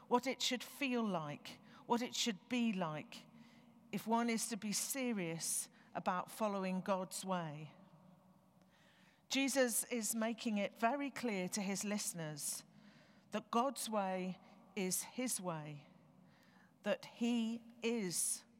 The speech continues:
the way. So the question for us this afternoon is, do we really want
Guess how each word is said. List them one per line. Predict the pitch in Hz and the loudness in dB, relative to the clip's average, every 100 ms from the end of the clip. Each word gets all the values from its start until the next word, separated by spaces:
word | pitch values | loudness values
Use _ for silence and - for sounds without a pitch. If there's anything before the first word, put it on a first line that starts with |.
| - - - | -20 -20 -8
the | 196 | -6
way. | 165 170 147 143 143 - - - - - - - - - - - - - - - - - - - - - _ _ - | -2 -2 -2 -6 -10 -16 -20 -20 -20 -20 -20 -20 -20 -20 -20 -20 -20 -20 -20 -20 -20 -20 -20 -20 -20 -20 _ _ 0
So | 269 | 2
the | 240 | 2
question | - 294 285 - 269 233 | 2 2 2 2 2 2
for | 226 247 - | 2 0 2
us | 233 185 - - - - - - | 2 2 0 0 -4 -10 -14 -4
this | - 233 | 0 2
afternoon | 214 - 226 208 226 214 170 | 0 0 0 2 2 2 0
is, | 151 151 - - - - - - - - - - | -2 -2 -2 -2 -8 -20 -20 -20 -20 -20 -20 -2
do | 233 | 0
we | 208 269 269 | 4 4 4
really | 233 240 233 214 | 4 4 4 2
want | 214 208 202 - - | 2 2 0 -4 -4